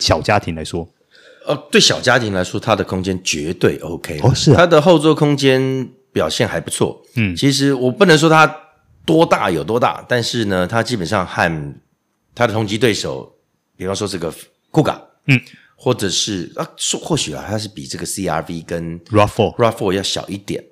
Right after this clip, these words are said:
Speaker 2: 因为他们都是比较属于欧洲式的休旅车。那 Kuga 我们也说的是比较是欧洲市场的这种休旅车，
Speaker 1: 嗯。
Speaker 2: 它的车体大小，还有它的后座空间尺寸，大概就是那个样子。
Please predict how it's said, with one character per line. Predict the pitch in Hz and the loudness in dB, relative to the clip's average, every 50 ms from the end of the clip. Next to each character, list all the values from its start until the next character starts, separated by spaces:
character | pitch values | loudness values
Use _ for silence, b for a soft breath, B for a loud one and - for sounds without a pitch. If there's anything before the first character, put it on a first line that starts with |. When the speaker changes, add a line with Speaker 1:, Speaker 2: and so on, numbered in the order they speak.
| _ _ b b b b b b b b | _ _ b b b b b b b b
Speaker 2:
因 | - 156 175 | 2 4 6
为 | 170 | 6
他 | - 156 156 | 6 4 2
们 | 147 147 | 2 2
都 | 139 147 139 | 2 0 0
是 | 131 131 | 0 -4
比 | - 85 | -8 -4
较 | 87 113 | -2 -2
属 | 107 - - | -2 -4 -8
于 | 76 76 78 80 - - | -10 -10 -10 -10 -8 -2
欧 | - 117 123 120 120 120 123 | 0 0 2 2 0 -2 -4
洲 | 120 - 127 117 113 113 | -2 0 0 0 0 0
式 | 107 - - - - 131 107 87 | -2 -2 -2 -2 -2 -2 -4 -4
的 | - - 80 67 57 | -6 -8 -8 -8 -6
休 | - - 92 87 | -6 -4 -4 -4
旅 | 73 67 | -6 -6
车。 | 65 - - 80 69 67 - _ _ _ | -10 -10 -10 -10 -12 -12 -14 _ _ _
那 | - 117 | -8 -6
Kuga | 117 104 123 95 85 | -4 -4 -2 -4 -4
我 | 69 69 | -6 -6
们 | 71 78 73 | -8 -8 -10
也 | 69 | -10
说 | - - 85 78 | -8 -8 -8 -8
的 | 73 | -8
是 | 78 82 76 - - | -10 -14 -14 -14 -14
比 | 78 | -10
较 | 76 78 | -10 -8
是 | 82 | -8
欧 | 92 - 92 92 | -8 -8 -8 -8
洲 | 87 92 92 92 87 b b b b | -4 -4 -4 -4 -4 b b b b
市 | - - - 123 | -10 -8 -6 -6
场 | - - - - 62 | -6 -8 -12 -14 -20
的 | 64 69 | -20 -20
这 | - 78 | -16 -10
种 | - 107 110 107 101 | -4 -2 -2 -2 -2
休 | 90 80 69 | -4 -6 -10
旅 | 67 64 | -12 -16
车， | - - - | -18 -18 -20
Speaker 1:
嗯。 | - B B B B B B B B | -20 B B B B B B B B
Speaker 2:
它 | B 151 151 | B 4 4
的 | 147 | 4
车 | 131 - - - 170 165 170 | 4 2 4 4 6 6 6
体 | 170 170 - 101 82 78 73 71 69 67 67 - _ _ _ _ _ _ _ _ _ _ | 4 0 -6 -6 -6 -6 -8 -10 -12 -14 -16 -18 _ _ _ _ _ _ _ _ _ _
大 | - - 113 104 | -2 0 0 0
小， | 101 - - 95 - - - - | 0 -2 -2 -4 -4 -6 -10 -12
还 | - - 107 | -6 -2 0
有 | 110 95 | 0 2
它 | 92 107 | 2 2
的 | 101 95 90 87 | 2 2 0 0
后 | - - 147 123 | 2 2 2 2
座 | 107 - 135 120 98 | 2 0 0 0 0
空 | - - 110 107 95 | 0 -4 -6 -4 -4
间 | 104 104 101 | -2 -4 -4
尺 | 95 - - 65 | -4 -6 -10 -10
寸， | - - 107 78 - b b b b b _ | -8 -6 -6 -6 -6 b b b b b _
大 | - 156 | 0 0
概 | 131 - 131 110 | 2 2 0 0
就 | 95 - 104 | 0 0 -4
是 | 87 - - | -4 -4 -4
那 | 87 87 | -6 -4
个 | 78 73 | -4 -2
样 | 80 82 69 65 | -2 -4 -4 -6
子。 | 62 - - | -10 -16 -20